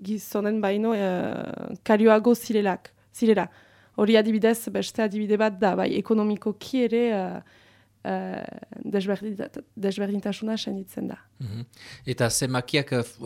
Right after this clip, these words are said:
Speaker 2: erran duzu Ipar Eskual Herriari du azkion zenbakirik ez
Speaker 1: Ah, nik
Speaker 2: zinuela?
Speaker 1: edo nik ez, ez ditut, eh,
Speaker 2: Frantzia mailan edo ze-, tipituz edo tendentziak badituzu?
Speaker 1: Ez, beti, pf, maleruski betiko zenbakiak dira, eh, Frantzian,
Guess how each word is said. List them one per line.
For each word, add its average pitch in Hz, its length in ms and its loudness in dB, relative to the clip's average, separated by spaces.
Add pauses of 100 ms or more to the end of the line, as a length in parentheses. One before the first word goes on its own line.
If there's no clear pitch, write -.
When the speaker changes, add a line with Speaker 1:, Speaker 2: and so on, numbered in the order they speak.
Speaker 2:
erran 131 200 0
duzu 143 200 0
Ipar 131 220 4
Eskual 131 300 2
Herriari 127 320 0
du 117 100 4
azkion 127 320 0
zenbakirik 117 540 -4
ez 104 80 -6
Speaker 1:
Ah, 214 120 6
nik 240 100 10
Speaker 2:
zinuela? 269 340 6
Speaker 1:
edo 240 340 10
nik 254 260 2
ez, 247 140 0 (140)
ez 208 380 2
ditut, - 260 -18
eh, - 140 -16
Speaker 2:
Frantzia 139 460 4
mailan 147 400 6
edo 139 400 6
ze-, 123 520 -2 (500)
tipituz 160 640 0
edo 147 220 6
tendentziak 147 480 2
badituzu? 143 600 2
Speaker 1:
Ez, 240 300 2
beti, 240 680 0
pf, - 320 -14
maleruski 190 600 -4
betiko 220 520 2
zenbakiak 208 600 -4
dira, 233 300 -2
eh, 214 300 -4
Frantzian, 269 1120 2